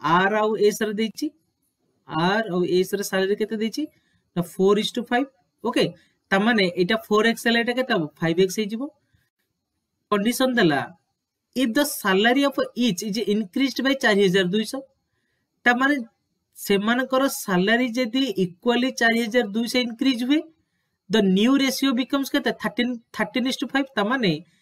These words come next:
ଆର୍ ବି ଇନକ୍ରିଜ୍ କରିବ ଚାରି ହଜାର ଦୁଇଶହ, ଆର୍ ବି ଇନକ୍ରିଜ୍ କରିବ ଚାରି ହଜାର ଦୁଇଶହ। ଓକେ, ଇକ୍ୱାଲ ତାଙ୍କ ରେସିଓ କେତେ ହେଇଯିବ? ନା ତେର by ପନ୍ଦର ହେଇଯିବ।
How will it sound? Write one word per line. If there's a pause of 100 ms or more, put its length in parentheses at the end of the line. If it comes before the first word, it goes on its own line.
(280)
ଆର୍
ବି
ଇନକ୍ରିଜ୍
କରିବ
ଚାରି
ହଜାର
ଦୁଇଶହ, (680)
ଆର୍
ବି
ଇନକ୍ରିଜ୍
କରିବ
ଚାରି
ହଜାର
ଦୁଇଶହ। (1500)
ଓକେ,
ଇକ୍ୱାଲ
ତାଙ୍କ
ରେସିଓ
କେତେ
ହେଇଯିବ?
ନା
ତେର
by
ପନ୍ଦର
ହେଇଯିବ।